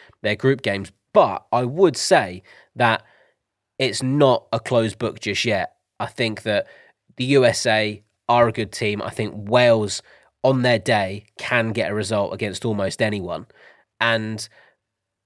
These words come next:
I would, I think that it's a really good opportunity to, for Wales to get a win against Iran and then maybe a draw against England in the final game, and you could see England and Wales go through.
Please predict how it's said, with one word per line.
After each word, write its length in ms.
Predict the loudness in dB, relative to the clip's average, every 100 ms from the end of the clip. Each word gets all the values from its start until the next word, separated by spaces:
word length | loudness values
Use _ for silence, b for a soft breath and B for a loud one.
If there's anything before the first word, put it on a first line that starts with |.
| _ _ _ _ _
I 100 | 2
would, 220 | 2 -2 0
I 140 | 0
think 440 | 2 2 2 0 -4
that 200 | -4 -4
it's 380 | -8 -8 -8 -12 _
a 80 | -6
really 400 | -4 0 2 2
good 220 | -2 -2
opportunity 600 | -2 -4 -4 -4 -4 -8 -10
to, 160 | -6 -6
for 220 | -4 -6
Wales 360 | 0 2 2 0
to 60 | -4
get 260 | -2 0
a 40 | 0
win 200 | 0 -2
against 360 | -4 -6 -4
Iran 420 | -6 -4 -4 -6 -10 b -8
and 160 | -6
then 180 | -4 -6
maybe 240 | -6 -6
a 80 | -8
draw 440 | -8 0 4 6 4
against 380 | 0 -6 -4 -6
England 360 | -6 -6 -6
in 100 | -8
the 60 | -8
final 380 | -4 -2 -2 -4
game, 300 | -4 -4 -8
and 120 | -12
you 60 |
could 160 | -8 -6
see 160 | -6 -6
England 240 | -8 -8
and 80 | -4
Wales 240 | -4 -4
go 160 | -8 -8
through. 260 | -6 -6